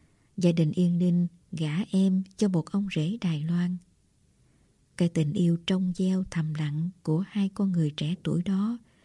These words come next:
đột nhiên vỡ vụn, tan tành như một chiếc ly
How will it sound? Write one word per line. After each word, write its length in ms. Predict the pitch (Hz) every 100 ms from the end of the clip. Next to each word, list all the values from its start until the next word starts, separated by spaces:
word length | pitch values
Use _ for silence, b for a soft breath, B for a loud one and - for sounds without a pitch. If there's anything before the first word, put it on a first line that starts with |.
| b b
đột 480 | 170 165 156 - -
nhiên 320 | 185 196 190 190
vỡ 320 | 156 156 180 220
vụn, 280 | 165 151 165 b b b b
tan 260 | - 214 214 -
tành 240 | 175 156 151 b b b
như 140 | 220
một 220 | 196 156
chiếc 180 | 233 233
ly 180 | 196